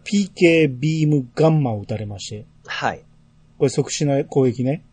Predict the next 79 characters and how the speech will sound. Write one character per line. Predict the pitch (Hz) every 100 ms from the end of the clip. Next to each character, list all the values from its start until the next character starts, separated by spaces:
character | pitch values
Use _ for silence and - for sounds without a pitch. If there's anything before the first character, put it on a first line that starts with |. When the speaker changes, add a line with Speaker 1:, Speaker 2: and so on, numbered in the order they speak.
| _ _
Speaker 2:
う | 113
ん。 | 82 _ _ _ _ _ -
Speaker 1:
え | 147 135 131 123 120 123 123 127
ー、 | 151
だ | 131
か |
ら | 120
ピ、 | - -
ピ | _ 226
チ、 | 220 - 202 - _
ピ | - 196
チ | -
カ | -
ー | 220
ト | 170
が | 131
持 | 123 127
っ |
て | - 131
た | 131 120
あ | 127
の | 131
バ | 131 127
ッ |
ジ | 127 143
を、 | 151 113 104 _ _
Speaker 2:
う | 139
ん。 | 101 82
Speaker 1:
兄 | 208 208
に | 160 120
持 | 113
た | 113
し | -
て | -
た | 107
ん | 104
で、 | 107 104 _ _
Speaker 2:
え | 147
え。 | 104 87 -
Speaker 1:
え | 143
ー、 |
ピ | -
チ | -
カ | 160
ー |
ト | -
死 | 110 131
亡 | 120 117
し | 127
ま | 113
し | -
て。 | 113 -
Speaker 2:
<laughs> | - - 277 370 285 127 127 147 - - - 240 _ - _
さ | 139
っ |
き、 | 135
ま、 | 110 110 117 143
守 | 127 156 -
っ |
て | 139
く |
れ | 143
言 | 117
わ |
れ | 117
た | 127
ば |
っ | 143
か |
り | 175
じ |
ゃ | 98
な |
い |
で | 87
す | -
か。 | - 98 - -
Speaker 1:
う | 139
ん。 | 117 107 107